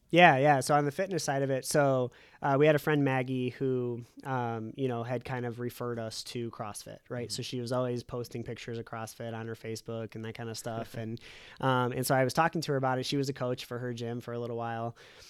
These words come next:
Speaker 1: Um, and she actually said, you know, like, "Yeah, if you're gonna, if you're gonna go work out, like, CrossFit's a great way to do it," right?
Speaker 2: Yeah.
Speaker 1: And so I, I sent her the links and, um, of the local CrossFit gym. She said, "Hey, you know, check out Ardent." It wasn't called Ardent back then. It was CrossFit Algonquin at that point.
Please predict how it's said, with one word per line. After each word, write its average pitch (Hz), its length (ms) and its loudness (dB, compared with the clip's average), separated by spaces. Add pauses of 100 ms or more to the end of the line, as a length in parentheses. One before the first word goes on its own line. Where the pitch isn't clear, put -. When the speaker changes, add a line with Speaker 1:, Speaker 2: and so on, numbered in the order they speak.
(200)
Speaker 1:
Um, 120 400 0
and 127 160 -2
she 143 200 0
actually 131 440 0
said, 123 400 2
you 123 100 0
know, 117 140 -4
like, 113 180 -4
"Yeah, 131 280 0
if 117 120 -4
you're 131 140 -4
gonna, 120 160 -6 (180)
if 139 140 -10
you're 147 80 0
gonna 180 100 0
go 170 100 2
work 143 200 2
out, 131 220 0
like, 120 140 -4
CrossFit's 127 440 -6
a 117 40 -10
great 117 220 -6
way 113 80 -6
to 107 80 -8
do 104 200 -10
it," 104 140 -14
right? 117 380 -8
Speaker 2:
Yeah. 110 240 -2 (220)
Speaker 1:
And 139 180 -2
so 143 180 0
I, 127 300 2
I 131 80 -2
sent 139 240 -2
her 147 80 0
the 135 80 2
links 156 440 0
and, 127 340 -2
um, 123 320 -4
of 127 200 -6
the 123 280 -4
local 131 320 -6
CrossFit 127 320 -8
gym. 123 260 -6
She - 160 -10
said, 120 320 -2
"Hey, 123 300 -2
you 123 140 -4
know, 120 100 -6
check 127 240 -8
out 131 160 0
Ardent." 123 420 -2
It 123 60 -6
wasn't 123 240 -4
called 120 180 -4
Ardent 117 300 -6
back 113 180 -10
then. 113 180 -8
It 117 60 -6
was 113 140 -8
CrossFit 117 420 -10
Algonquin 113 540 -8
at 107 80 -12
that 113 160 -10
point. 110 300 -10